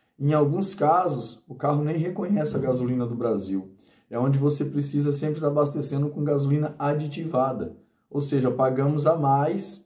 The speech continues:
na gasolina aditivada, sendo que era essa gasolina que era pra ser vendida pra nós. Então, o Automotivado por Carros vai ficando por aqui.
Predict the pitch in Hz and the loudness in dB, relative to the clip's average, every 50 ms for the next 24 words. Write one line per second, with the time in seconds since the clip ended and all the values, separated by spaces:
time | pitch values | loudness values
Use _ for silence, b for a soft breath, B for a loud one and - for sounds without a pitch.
0 | _ _ - 120 127 131 139 135 131 135 135 139 139 135 135 135 - - - 120 | _ _ -10 -8 -6 -4 -2 -2 -2 -2 -2 -2 -2 -2 -2 -4 -8 -8 -2 0
1 | 123 127 131 139 139 - 143 143 147 143 - - 147 143 139 139 143 156 165 165 | 2 2 2 0 -2 -2 -2 -2 -2 -2 -2 0 2 2 4 4 2 2 0 0
2 | - 151 139 139 139 135 135 135 135 139 139 - 143 135 135 - 139 123 - - | 0 0 0 0 0 0 -2 -2 -2 -2 -2 -2 -4 -4 -6 -6 -6 -8 -6 -4
3 | 139 135 135 131 127 131 127 131 135 135 135 - - _ _ _ - 127 131 127 | -4 -4 -4 -4 -4 -4 -4 -4 -4 -6 -10 -14 -20 _ _ _ -8 -6 -4 -4
4 | 117 95 87 - - - - _ _ _ _ _ _ _ _ _ _ _ _ - | -4 -4 -6 -8 -10 -12 -16 _ _ _ _ _ _ _ _ _ _ _ _ -12
5 | 143 139 170 175 180 175 - 180 165 165 165 143 - - 160 147 147 - 151 139 | -4 -2 0 2 2 2 0 0 -2 -2 -2 -4 0 2 2 2 2 0 -4 -2
6 | - 135 139 135 131 131 - 165 165 - - - - 151 151 147 143 143 165 151 | 0 2 2 2 2 2 0 0 -2 -2 -4 -8 -6 -2 -2 -2 -2 -2 -2 -2
7 | 156 156 143 - - 156 175 208 208 208 | -2 -2 -2 -4 -4 -2 -2 -2 -2 -2